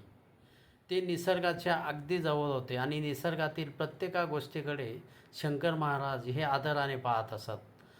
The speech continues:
आणि ह्या सगळ्या व्यवस्थेमध्ये शंकर महाराज जगाकडे एका वेगळ्या दृष्टिकोनातून पाहत असत आणि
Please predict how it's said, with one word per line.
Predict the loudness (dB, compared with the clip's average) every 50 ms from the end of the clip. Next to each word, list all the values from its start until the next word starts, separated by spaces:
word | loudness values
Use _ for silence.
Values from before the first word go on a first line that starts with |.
| -20 -20 -20 -20 -20 _ -8
आणि | -6 0 2 2 2 2 0 -4 -8 -8
ह्या | -4 0 4 4 4 4
सगळ्या | 4 2 0 2 4 4 4 4
व्यवस्थेमध्ये | 4 4 2 2 0 -2 -2 -4 -2 -2 -2 0 0 0 0 0 -2 -4 -8 -12 -18 -20 -20 -20 -20 -20 -20 -20 -20 -20 -20 -18 -12
शंकर | -6 -4 -2 -2 0 2 4 4 4
महाराज | 4 4 2 2 4 4 4 4 2 0 -4 -12 -18 -20 -20 -6 0
जगाकडे | 2 4 4 6 4 4 4 2 2 2 2 2
एका | 0 0 0 0 0
वेगळ्या | 2 2 0 0 0 0 0
दृष्टिकोनातून | 0 -2 -6 -6 -4 -4 -4 -2 -2 -2 -2 -2 -2 -4 -4 -2
पाहत | 0 0 0 0 -2 -4
असत | -8 -8 -6 -6 -8 -8 -10 -16 -20 -20 -20 -14 -8
आणि | -4 -2 -2 -2